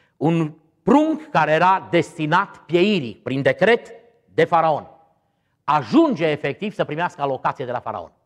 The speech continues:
Ați înțeles? Ajunge să primească alocație de la palatul lui faraon să fie crescut de cine? De propria lui mamă. Cum onorează Dumnezeu credința și încrederea.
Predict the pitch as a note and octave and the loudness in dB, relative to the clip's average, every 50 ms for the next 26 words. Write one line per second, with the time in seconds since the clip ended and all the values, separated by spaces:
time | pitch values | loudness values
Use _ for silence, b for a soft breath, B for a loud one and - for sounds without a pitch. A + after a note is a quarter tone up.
0 | _ _ _ _ _ _ _ _ _ _ _ _ _ _ _ _ _ _ _ _ | _ _ _ _ _ _ _ _ _ _ _ _ _ _ _ _ _ _ _ _
1 | _ _ _ - G#2+ - B2 - G2+ C3 - - - - _ _ _ _ _ _ | _ _ _ -14 -10 -10 -6 -4 -2 -2 -2 -4 -6 -20 _ _ _ _ _ _
2 | _ _ _ _ _ _ _ _ _ _ _ _ _ _ _ - D#3 E3 E3 C3 | _ _ _ _ _ _ _ _ _ _ _ _ _ _ _ 0 0 0 0 2
3 | D3 E4+ F#4 F4+ F4 E4 C#4+ - A#3+ A3 A3 A3 A3+ C4+ D4+ - - - C4 A#3+ | 2 2 2 4 2 2 2 2 0 0 0 2 2 2 0 0 0 2 2 2
4 | A3 A3 G#3 A3 C4+ D4 C#4 - - B3+ B3+ A#3 G#3 B B B B - A3+ A#3 | 4 2 2 2 2 0 0 0 0 0 2 2 0 B B B B 0 2 4
5 | B3 A3+ G#3 - A#3 A#3 C#4+ D#4 D#4 C#4+ C4+ C4 A#3 F3 A#3+ A#3 A#3 C4+ D#4 C4+ | 4 2 4 4 4 4 4 2 2 2 0 0 2 2 2 2 4 2 2 2
6 | C#4 C#4 - C#4+ C#4 - A3+ A#3+ A3+ A3+ - E4 - - - - - - B3+ C#4 | 2 0 2 2 0 2 2 -2 -2 0 0 0 0 -2 -6 -10 -2 0 0 0
7 | C#4 - F4 E4 B3 E3 G#2 - - - _ _ _ _ _ _ _ _ _ _ | 2 2 2 2 2 2 -2 -4 -12 -20 _ _ _ _ _ _ _ _ _ _
8 | - C#3 - - F3+ - D#3+ C#3+ C#3 C#3+ C#3 B2 A2 G2+ F#2 _ _ _ _ _ | -12 -8 -4 -2 -2 -2 -2 -4 -4 -4 -4 -6 -8 -12 -14 _ _ _ _ _
9 | _ _ _ _ _ _ _ _ _ _ _ _ _ _ _ _ _ _ _ _ | _ _ _ _ _ _ _ _ _ _ _ _ _ _ _ _ _ _ _ _
10 | _ _ _ _ _ - F3+ F#3 D#3+ D3+ D3 D3+ G#3 C4 D4 B3 F#3 A3+ F3 G#3 | _ _ _ _ _ -10 -6 -4 -2 -2 0 2 2 2 0 0 0 0 0 0
11 | G3 F3+ F3 E3 A3+ A#3 A3+ A3+ - G3+ F3+ G#3 A#3 G#3 - G3+ E3+ - F#3 F3 | 0 0 0 2 2 2 2 2 0 -2 -2 -2 -6 -6 -6 -8 -8 -8 -10 -8
12 | - F#3+ G#3 F3+ D#3 B2 G#2+ - | -4 -4 -2 -2 -4 -6 -8 -12